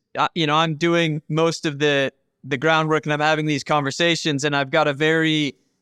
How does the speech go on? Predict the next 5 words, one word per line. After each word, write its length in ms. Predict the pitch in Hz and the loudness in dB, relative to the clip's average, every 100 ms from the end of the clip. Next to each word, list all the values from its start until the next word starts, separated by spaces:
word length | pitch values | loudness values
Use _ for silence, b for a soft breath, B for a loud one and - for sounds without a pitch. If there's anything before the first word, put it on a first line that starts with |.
| _ | _
active 520 | 170 165 160 170 147 131 | 0 0 0 0 0 -2
thread 420 | 160 165 165 139 | 0 2 2 2
with 360 | 143 135 - _ _ _ | -2 -2 -8 _ _ _
my 260 | 135 143 156 | -2 2 4
owners. 540 | 175 160 120 104 - | 2 2 -2 -6 -10